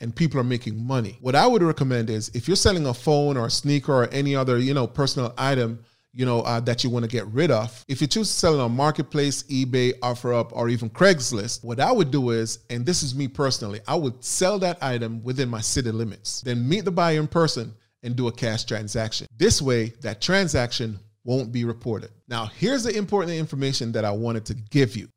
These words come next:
Now, here we are on the Zelle website. Now, this is a question that a lot of people may have, and it says, "Does Zelle report how much money I receive to the I R S?" Well, I'm gonna let Zelle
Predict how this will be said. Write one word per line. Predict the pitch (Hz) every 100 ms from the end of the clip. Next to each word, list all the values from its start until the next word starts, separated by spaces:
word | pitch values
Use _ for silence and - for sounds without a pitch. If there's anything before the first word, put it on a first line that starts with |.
| _ _ _ _ _
Now, | 139 131 123 -
here | 226
we | 254 196
are | 151 139 127 -
on | 131
the | 127
Zelle | 107 143 120 113
website. | 127 120 - 110 - - _ _ _ _ -
Now, | 135 120 131
this | 208 -
is | 190
a |
question | - 143 135 - 139 131
that | 117 107
a | 120
lot | 117 127
of | 120
people | 123 117
may | 123 131
have, | 131 135 135 135 - _ _ -
and |
it | 117
says, | - 165 127 110
"Does | 120 131 110
Zelle | - 135 156 190
report | 180 - 165 135 117
how | 107 123
much | 139 143 - 135
money | 131 120 113
I |
receive | 107 104 - 110 107 - - _ _ -
to | 120
the | 107 120
I | 120 113
R | 107 117
S?" | 120 - - - _ _ _
Well, | 120 117 107 -
I'm | 214
gonna | 233 190
let | 165 151
Zelle | 123 107 139 147 139 127